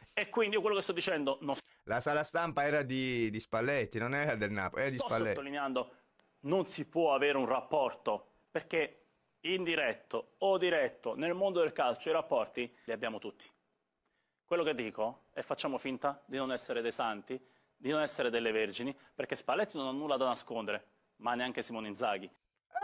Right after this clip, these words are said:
Speaker 2: Eh no, infatti Simone ha raccontato tutto. Simone ha raccontato tutto, io tranquillamente parlo con loro e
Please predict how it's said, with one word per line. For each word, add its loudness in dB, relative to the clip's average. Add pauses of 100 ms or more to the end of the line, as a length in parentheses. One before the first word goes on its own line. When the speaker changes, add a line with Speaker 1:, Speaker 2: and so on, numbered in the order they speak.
(180)
Speaker 2:
Eh 0
no, 0
infatti -2
Simone -2
ha 2
raccontato -2
tutto. -10
Simone 0
ha 2
raccontato 0
tutto, -4
io 0
tranquillamente -2
parlo 0
con 0
loro 2
e 0